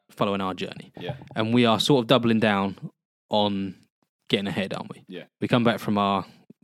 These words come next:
Speaker 1: nine-to-five-ish and double down on our, I'm doing investing and so on and so forth, you're doing your trading and so on. Is that, is that why you're, is that where that's, this is all coming from? You put the missus on the back burner?
Speaker 2: In some
Speaker 1: Or
Speaker 2: ways, yeah, I think so.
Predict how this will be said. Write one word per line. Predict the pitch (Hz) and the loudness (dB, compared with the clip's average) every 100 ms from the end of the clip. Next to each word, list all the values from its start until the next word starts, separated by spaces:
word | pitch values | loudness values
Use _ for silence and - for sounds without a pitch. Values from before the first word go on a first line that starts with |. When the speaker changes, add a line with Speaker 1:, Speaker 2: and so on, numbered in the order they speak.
| - | -10
Speaker 1:
nine-to-five-ish | 110 107 - 113 95 104 - - _ - - - _ - _ _ _ _ _ - | -2 -2 0 2 2 0 -8 -20 _ -12 -12 -14 _ -20 _ _ _ _ _ -8
and | 113 | 0
double | 104 | 0
down | 104 101 98 | 2 0 0
on | 95 | 0
our, | 92 92 90 - _ _ - - - | 0 0 -2 -6 _ _ -20 -18 -18
I'm | - - 104 | -16 -12 -8
doing | 101 98 | -6 -4
investing | 98 92 101 | -4 -4 -6
and | |
so | - | -4
on | 95 | -6
and | |
so | 92 98 | -4 -4
forth, | 104 95 | -4 -6
you're | 101 | -4
doing | 101 | -4
your | 92 | -2
trading | 113 98 95 95 | -2 -2 -2 -4
and | 95 95 | -6 -10
so | - 101 | -6 -6
on. | 101 _ - _ _ _ _ _ _ _ _ _ _ _ - | -6 _ -20 _ _ _ _ _ _ _ _ _ _ _ -8
Is | 117 | 0
that, | 117 - | 0 0
is | 76 - | -8 -2
that | 117 110 | 0 2
why | 110 | 4
you're, | 110 107 - | 4 0 -4
is | - | -2
that | 117 | 0
where | 110 | 2
that's, | 110 - | 2 0
this | 123 101 | -6 -2
is | |
all | 113 | -2
coming | 101 113 | 2 0
from? | - 127 | 2 2
You | 110 | 2
put | - | 0
the | 107 | -2
missus | 113 110 110 | -2 -2 -2
on | |
the | 107 | 0
back | 107 98 | 0 0
burner? | 117 127 143 - _ _ _ _ _ _ - | -2 -2 -6 -16 _ _ _ _ _ _ -6
Speaker 2:
In | 143 | -4
some | 143 120 | 2 4
Speaker 1:
Or | 107 | 6
Speaker 2:
ways, | 104 107 | 4 2
yeah, | 143 | 0
I | 127 | 0
think | 143 131 | -4 -8
so. | 101 | -10